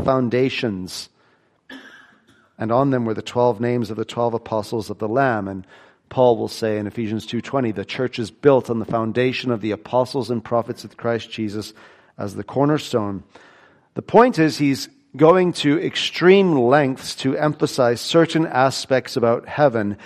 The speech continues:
And the great high wall, which we'll come to later, is emphasizing protection.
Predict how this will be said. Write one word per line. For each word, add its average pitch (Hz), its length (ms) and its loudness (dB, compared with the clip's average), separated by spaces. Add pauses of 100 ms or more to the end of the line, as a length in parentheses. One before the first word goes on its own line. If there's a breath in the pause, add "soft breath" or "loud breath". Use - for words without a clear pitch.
(260 loud breath)
And 139 180 0
the 139 60 0
great 160 460 4
high 147 380 4
wall, 120 360 6
which 135 220 -2
we'll 127 100 2
come 160 300 0
to 135 180 0
later, 127 500 4 (200 loud breath)
is 139 200 2
emphasizing 123 800 2
protection. 117 840 -6